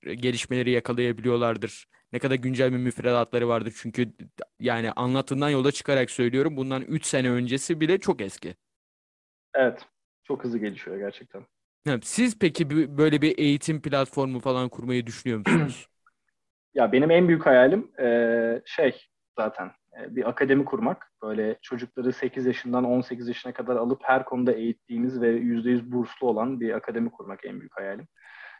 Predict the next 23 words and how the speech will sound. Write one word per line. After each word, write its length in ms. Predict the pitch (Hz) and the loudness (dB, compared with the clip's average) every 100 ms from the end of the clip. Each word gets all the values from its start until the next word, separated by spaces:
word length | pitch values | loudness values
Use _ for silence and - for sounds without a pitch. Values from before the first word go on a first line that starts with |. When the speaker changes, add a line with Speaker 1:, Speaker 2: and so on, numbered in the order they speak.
| _ 110 | _ -2
Speaker 2:
E, 60 | 110 104 101 101 98 | 0 2 0 -2 -4
Hogwarts 640 | - 131 123 117 113 110 - | -2 2 2 4 4 2 -6
gibi 200 | 98 95 | -10 -8
düşün 220 | 95 - | -8 -6
ama 260 | 117 117 110 | -2 -2 -2
büyücülük 440 | 110 107 113 - | -4 -4 -8 -8
değil 120 | 135 | -6
de 60 | 107 | -2
yazılım 420 | 98 107 104 107 | -2 -2 -4 -6
sektörü 380 | - - _ 92 | -8 -20 _ -20
için. 200 | - - | -20 -16
<laughs> 1200 | - - - - 131 _ - 226 220 220 190 _ | -16 -16 -20 -20 -20 _ -20 -18 -16 -14 -16 _
Yani 460 | 104 113 113 113 - _ _ | 2 4 6 4 0 _ _
çocuklar 440 | - 127 131 143 | 0 2 4 6
gelecek 440 | 135 143 127 131 127 | 8 6 6 4 2
mesela, 460 | 117 104 120 139 - _ - | -6 -2 0 0 -2 _ -8
e, 340 | 101 101 101 98 | -4 -2 -2 -2
web 340 | 110 131 135 | 0 0 2
development'tan 640 | 131 131 127 - 127 127 123 | 2 4 4 0 -8 -2 0
başlayacak, 520 | 110 - 107 120 120 | 0 -2 -6 -6 -4
mobil 420 | 123 127 127 123 | -2 0 0 -2
app 220 | 123 - | -6 -6
development, 340 | 120 117 117 | -4 -2 -2